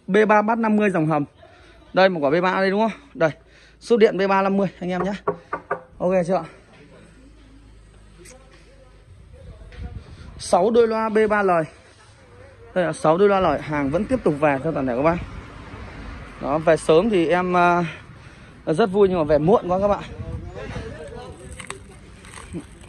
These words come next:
Này. S A K hai mươi các bác nhá. Em giới thiệu lại là quả này là tép kèn nên là nó rất là hay.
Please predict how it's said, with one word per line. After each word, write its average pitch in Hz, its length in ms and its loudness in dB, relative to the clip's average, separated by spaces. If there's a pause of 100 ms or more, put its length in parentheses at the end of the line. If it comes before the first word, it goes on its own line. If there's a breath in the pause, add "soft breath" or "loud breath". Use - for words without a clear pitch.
(400)
Này. 156 240 4 (1000 loud breath)
S 220 160 2 (180)
A 190 180 4
K 185 80 -14 (200)
hai 190 160 0
mươi 196 220 0
các 202 80 0
bác 208 160 -2
nhá. 220 260 2
Em 208 100 0
giới 214 120 4
thiệu 220 160 2
lại 165 200 0
là 160 100 0
quả 131 180 -4
này 151 120 0
là 151 100 0
tép 233 260 -2
kèn 165 220 2
nên 185 100 0
là 175 260 -2
nó 156 140 -2
rất 262 140 -2
là 190 120 0
hay. 214 260 0